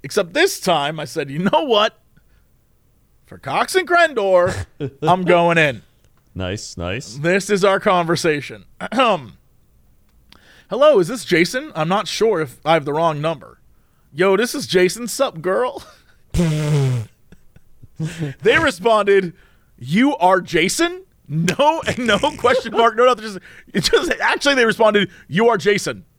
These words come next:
Speaker 1: is what, <laughs> is what it was responded. And I responded, "Yeah, you the girl from the other night? Miss getting your WhatsApp after we finished.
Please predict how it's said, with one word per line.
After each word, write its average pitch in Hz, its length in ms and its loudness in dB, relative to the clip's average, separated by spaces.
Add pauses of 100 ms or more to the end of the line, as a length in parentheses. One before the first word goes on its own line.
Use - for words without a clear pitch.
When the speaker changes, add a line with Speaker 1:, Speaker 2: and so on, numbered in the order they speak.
(420)
Speaker 1:
is 180 140 -2
what, 190 200 2
<laughs> 170 220 -2
is 247 100 -2
what 226 160 2
it 202 80 4
was 185 140 0
responded. 233 760 -2 (1500)
And 170 160 -2
I 208 80 4
responded, 196 440 2
"Yeah, 202 300 2
you 220 160 -6
the 226 80 -6
girl 226 160 4
from 208 140 -4
the 202 80 2
other 214 160 2
night? 202 300 2 (140)
Miss 185 240 0
getting 196 220 0
your 190 200 0
WhatsApp 170 520 0
after 165 240 0
we 151 120 -4
finished. 165 540 -4